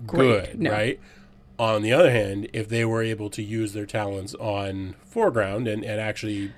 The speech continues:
Speaker 2: be, do something impactful,
Speaker 1: Yep.
Speaker 2: that's a win.
Speaker 1: And then, yeah, there's a little bit more money in the budget that hopefully went to the artists that, that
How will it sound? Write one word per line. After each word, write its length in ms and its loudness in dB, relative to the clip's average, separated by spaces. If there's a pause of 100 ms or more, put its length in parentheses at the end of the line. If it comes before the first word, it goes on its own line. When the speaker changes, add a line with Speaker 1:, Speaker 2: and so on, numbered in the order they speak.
(100)
Speaker 2:
be, 520 -6
do 400 0
something 440 -4
impactful, 760 -4
Speaker 1:
Yep. 180 2 (560)
Speaker 2:
that's 260 -4
a 80 -4
win. 440 -6
Speaker 1:
And 180 2
then, 300 -2
yeah, 300 4
there's 400 0
a 40 -6
little 220 2
bit 140 0
more 160 0
money 260 2
in 80 2
the 60 0
budget 400 2
that 180 -6
hopefully 420 -4
went 280 -2
to 420 -2
the 120 0
artists 360 -2
that, 160 -10
that 260 -6